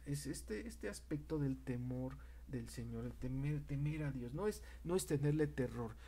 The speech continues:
sino más bien es, es darle importancia a sus principios, respeto, que, que sepamos que todo lo que Dios dice es, es la mayor sabiduría que el ser humano puede, puede llegar a recibir.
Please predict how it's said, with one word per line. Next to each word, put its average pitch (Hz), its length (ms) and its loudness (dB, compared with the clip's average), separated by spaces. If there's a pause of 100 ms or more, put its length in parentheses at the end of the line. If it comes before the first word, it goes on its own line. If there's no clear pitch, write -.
(140)
sino 160 260 2
más 170 280 2
bien 185 280 2
es, 175 300 -2
es 156 140 0
darle 175 220 4
importancia 151 680 2
a 151 40 -4
sus 147 180 -4
principios, 139 600 2 (200)
respeto, 123 760 -2
que, 143 220 -4 (240)
que 156 120 2
sepamos 180 480 2
que - 160 -4
todo 240 320 4
lo 226 180 0
que 147 140 0
Dios 156 280 2
dice 175 400 -2 (340)
es, - 420 0
es 156 160 2
la 170 100 6
mayor 156 480 4
sabiduría 147 600 2
que 147 80 0
el 135 60 2
ser 139 200 0
humano 135 360 2
puede, 135 460 2 (260)
puede 143 240 6
llegar 127 360 2
a 127 100 2
recibir. 120 540 -4